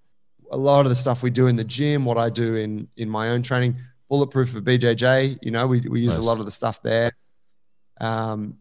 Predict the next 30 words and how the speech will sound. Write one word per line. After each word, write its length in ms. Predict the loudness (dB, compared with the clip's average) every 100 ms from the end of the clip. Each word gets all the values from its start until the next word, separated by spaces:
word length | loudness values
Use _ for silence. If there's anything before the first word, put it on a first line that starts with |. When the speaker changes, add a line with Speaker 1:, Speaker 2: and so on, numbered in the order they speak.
| _
Speaker 1:
you 100 | -2
know, 140 | 2 2
and 100 | 2
I 100 | 0
try 240 | 0 2
to 60 | 2
be 140 | 0 -2
quite 240 | 0 -2
open 300 | -2 -4 -4
in 140 | -4
crediting 420 | -6 -8 -6 -6 -6
you. 220 | -6 -6 -10
Speaker 2:
Yeah. 300 | -6 -2 -2 -4 -10
Speaker 1:
Um, 400 | -8 -8 -10 -14 -20 _ _ _ -10
you 80 |
know, 120 | -8 -8
just 220 | -10 -14
to 60 | -16
be, 120 | -18 -14
to 80 | -8
be 120 | -8
clear. 440 | -6 -4 -4 -6 -10 _ -16 -12 -2
But, 220 | 0 2
um, 380 | 2 2 -2 -8 -18 _ _ _ _ _ _ _ _ _ _ _ _ _ _ _ _ -20 _ _ _ _
what 300 | -6 2 6
always 540 | 6 6 6 4 -2 -6
stood 240 | -2 4 4
out 200 | 4 2
to 80 | 0
me 460 | 0 0 -4 -10